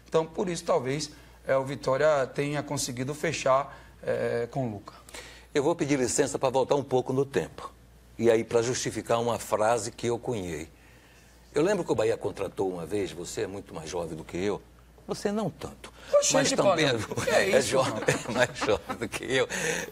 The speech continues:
Speaker 2: O Bahia contratou o Wilson Mano. Lembra dele?
Speaker 1: Lembro.
Speaker 2: Uma sensação, essa contratação. Repercutiu em Salvador, repercutiu na Bahia. O Wilson Mano foi um fiasco.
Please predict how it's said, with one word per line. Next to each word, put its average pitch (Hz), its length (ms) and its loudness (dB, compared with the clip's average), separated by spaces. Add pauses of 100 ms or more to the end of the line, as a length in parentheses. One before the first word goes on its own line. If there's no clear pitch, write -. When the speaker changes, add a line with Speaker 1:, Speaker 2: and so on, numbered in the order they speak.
Speaker 2:
O 160 80 2
Bahia 139 220 4
contratou 120 680 4
o 123 60 -2
Wilson 139 340 -2
Mano. 101 500 2 (300)
Lembra 104 300 -2
dele? 101 260 0
Speaker 1:
Lembro. 113 400 -4 (240)
Speaker 2:
Uma 135 200 -2
sensação, - 760 0 (560)
essa 113 300 2
contratação. - 680 -4
Repercutiu 175 1120 0
em 156 100 -2
Salvador, 110 580 0 (220)
repercutiu 143 600 0
na 143 100 4
Bahia. 95 480 0 (580)
O 123 60 -4
Wilson 113 300 -2
Mano 107 380 -4
foi 120 200 -4
um 117 80 -6
fiasco. - 840 -4